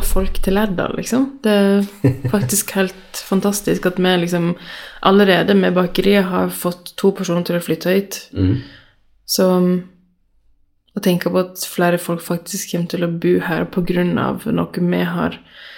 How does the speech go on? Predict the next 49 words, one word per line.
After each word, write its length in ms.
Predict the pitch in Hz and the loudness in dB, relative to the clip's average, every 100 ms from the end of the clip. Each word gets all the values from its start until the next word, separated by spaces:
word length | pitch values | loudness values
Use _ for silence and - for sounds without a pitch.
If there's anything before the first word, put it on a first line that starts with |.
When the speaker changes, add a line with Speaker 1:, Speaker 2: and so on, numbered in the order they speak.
| - - | -20 -10
Speaker 1:
funnet 420 | - 185 170 165 | 0 2 2 2
på, 180 | 175 190 - - - | 2 2 0 -6 -4
det, 180 | 196 190 | 0 2
Speaker 2:
Mm. 240 | 185 90 - | 4 2 0
Speaker 1:
det 100 | 196 | -4
føles 400 | - 170 175 180 | -2 0 0 0
veldig 200 | 160 180 | -2 0
fint. 460 | 226 - - - - _ _ _ _ _ - - _ _ _ - | 0 0 -4 -12 -14 _ _ _ _ _ -20 -20 _ _ _ -4
Men 120 | 190 185 180 | -2 0 2
det 20 | |
er 100 | 185 | 2
jo 80 | 180 | 2
et 440 | 156 - - - - _ - | -2 -6 -10 -10 -20 _ -8
veldig 180 | 175 175 | -6 -4
stort 200 | - 170 | -6 -6
ansvar. 340 | 160 175 170 175 | -6 -4 -4 0
Både 280 | 180 180 | 2 2
sånn, 340 | 208 190 175 170 - - - _ _ _ - | 2 2 0 -2 -8 -20 -20 _ _ _ -10
det 80 | 190 | -8
er 40 | |
stort 220 | - 185 | -4 -2
ansvar 280 | 151 175 180 | 0 0 0
for 120 | 180 | 0
bygda 540 | 175 170 165 151 156 170 | 0 0 0 0 0 0
i 40 | |
det 100 | 170 | -2
hele 180 | 165 139 | -2 -4
tatt, 340 | - 175 - - | -2 -6 -6 -4
men 440 | 180 170 160 170 - _ _ _ - | 0 0 0 -4 -10 _ _ _ -4
det 80 | 180 | -4
er 40 | |
et 40 | 180 | -2
stort 340 | - 175 175 - | -4 -4 -4 -6
ansvar 640 | 160 160 160 - 165 165 160 | -4 -4 -4 -2 -2 -2 -2
å 280 | 120 139 160 | 0 0 0
være 260 | 160 156 165 | 0 0 0
den 260 | 165 170 | 0 0
som 200 | - 170 | -2 -4
skal, 280 | 170 - 165 - - - - | -4 -2 -4 -6 -18 -20 -2
i 100 | 208 | 4
et 100 | 202 | 6
møte 440 | 208 185 165 165 - | 6 6 4 2 2
med 120 | 196 | 4
en 140 | 180 170 | 4 0
annen 60 | 175 | 0
person 400 | 185 185 185 180 | 0 2 2 2
i 40 | |
et 80 | 170 | 2
veldig 260 | 175 185 | 2 2